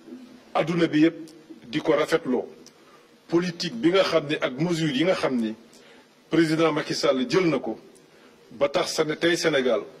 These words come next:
ci réew yi nga xam ni li ñuy def pour xeex feebar bi, Sénégal doon na réew boo xam ne amante na ci ndam.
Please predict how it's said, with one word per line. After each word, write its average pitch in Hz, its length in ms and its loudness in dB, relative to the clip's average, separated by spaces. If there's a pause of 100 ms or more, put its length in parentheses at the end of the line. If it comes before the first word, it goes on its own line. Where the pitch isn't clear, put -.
(600)
ci 170 200 2
réew 202 260 4
yi 196 120 0
nga 226 100 4
xam 160 260 0
ni 110 160 -2 (1000)
li 202 140 0
ñuy 233 160 6
def 185 220 2
pour 185 120 0
xeex 185 260 2
feebar 147 340 2
bi, 107 140 -4 (680)
Sénégal 156 600 2
doon 156 160 4 (120)
na 143 220 -2 (180)
réew 147 220 2
boo 131 200 2
xam 131 240 -2
ne 135 180 -2 (140)
amante 135 300 -4
na 127 120 -2
ci 135 140 -4
ndam. 120 180 0